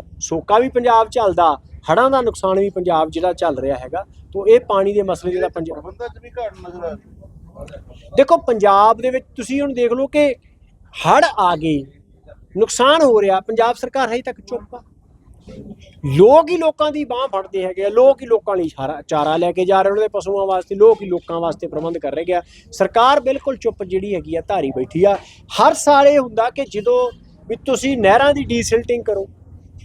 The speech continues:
Speaker 1: ਠੀਕ ਆ, ਹੁਣ ਨਹਿਰਾਂ ਦੇ ਵਿੱਚ ਜਿਹੜੀਆਂ ਨਹਿਰਾਂ ਬੰਦ ਕਰ ਦਿੱਤੀਆਂ ਜਾਂਦੀਆਂ ਨੇ। ਅਸੀਂ ਤਾਂ ਜਦੋਂ ਪੜ੍ਹਦੇ ਸੀ ਉਦੋਂ ਇਹ ਸੀ ਕਿ ਜਦੋਂ ਬਾਰਿਸ਼ ਤੋਂ ਮਤਲਬ ਉੱਤੋਂ ਪਹਾੜਾਂ ਤੋਂ ਮਿੱਟੀ ਆਉਂਦੀ ਆ, ਸਾਡੀਆਂ ਜ਼ਮੀਨਾਂ ਨੂੰ ਉਪਜਾਊ ਕਰਦੀ ਹੈਗੀ ਆ, ਤੇ ਇਹ ਨਵਾਂ ਕੰਮ ਵੇਖਿਆ ਕਿ ਨਹਿਰਾਂ ਬੰਦ ਕਰ ਦਿੰਦੇ ਹੈਗੇ ਆ,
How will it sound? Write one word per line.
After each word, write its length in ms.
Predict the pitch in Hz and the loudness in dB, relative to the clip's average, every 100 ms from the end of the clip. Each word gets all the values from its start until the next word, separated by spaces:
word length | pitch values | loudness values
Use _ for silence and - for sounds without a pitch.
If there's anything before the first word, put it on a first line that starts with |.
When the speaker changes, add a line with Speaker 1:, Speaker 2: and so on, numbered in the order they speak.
| - - - - | -20 -20 -20 -10
Speaker 1:
ਠੀਕ 220 | 156 160 | -4 0
ਆ, 100 | 202 - - - | 0 -2 -12 2
ਹੁਣ 160 | 233 285 | 2 4
ਨਹਿਰਾਂ 360 | 208 247 320 | 4 4 2
ਦੇ 160 | 320 330 | 0 -2
ਵਿੱਚ 320 | 269 - 254 226 | -2 -2 -2 0
ਜਿਹੜੀਆਂ 320 | 175 262 294 | -2 0 2
ਨਹਿਰਾਂ 260 | 240 254 269 156 | 2 2 0 -2
ਬੰਦ 220 | 165 190 | -4 -4
ਕਰ 180 | 190 160 | -6 -8
ਦਿੱਤੀਆਂ 360 | 147 143 139 | -8 -8 -6
ਜਾਂਦੀਆਂ 360 | 131 117 117 107 | -6 -10 -14 -20
ਨੇ। 120 | - _ - - 208 | -20 _ -18 -2 0
ਅਸੀਂ 140 | 240 | 2
ਤਾਂ 80 | 254 - 175 | 0 -2 -4
ਜਦੋਂ 200 | 214 226 | 0 2
ਪੜ੍ਹਦੇ 400 | 226 254 262 247 | 2 2 0 -2
ਸੀ 80 | |
ਉਦੋਂ 200 | 226 220 | 0 4
ਇਹ 100 | 233 | 4
ਸੀ 140 | 233 240 | 4 -2
ਕਿ 100 | 240 | -2
ਜਦੋਂ 140 | 226 | -2
ਬਾਰਿਸ਼ 400 | 202 180 190 - | 2 2 2 0
ਤੋਂ 260 | - 208 190 - _ - | 2 2 0 -6 _ -6
ਮਤਲਬ 200 | 185 202 | -2 0
ਉੱਤੋਂ 260 | 202 196 208 | 0 2 0
ਪਹਾੜਾਂ 380 | - 196 160 | 4 2 2
ਤੋਂ 140 | 175 214 | -2 -2
ਮਿੱਟੀ 300 | 196 - 208 | -2 -2 0
ਆਉਂਦੀ 300 | 202 196 202 | 2 2 2
ਆ, 100 | 202 | 2
ਸਾਡੀਆਂ 360 | 185 180 196 | 2 -2 -2
ਜ਼ਮੀਨਾਂ 340 | 185 190 190 196 | -2 -2 0 2
ਨੂੰ 80 | 185 | 2
ਉਪਜਾਊ 380 | 160 156 156 | 2 4 4
ਕਰਦੀ 360 | 160 196 190 220 | 4 2 2 0
ਹੈਗੀ 220 | 220 240 | 0 2
ਆ, 140 | 262 202 - - | 2 2 -2 -12
ਤੇ 60 | - | 2
ਇਹ 120 | 302 | 2
ਨਵਾਂ 360 | 269 214 247 269 | 4 2 0 -2
ਕੰਮ 220 | 294 294 | -2 0
ਵੇਖਿਆ 300 | 302 294 302 | 2 4 2
ਕਿ 100 | 302 | 2
ਨਹਿਰਾਂ 280 | 277 294 285 | 2 4 4
ਬੰਦ 260 | 165 151 | 2 -2
ਕਰ 180 | 151 165 | -2 -2
ਦਿੰਦੇ 280 | 156 175 180 | -2 -4 -4
ਹੈਗੇ 300 | 165 160 | -6 -12
ਆ, 40 | 160 | -20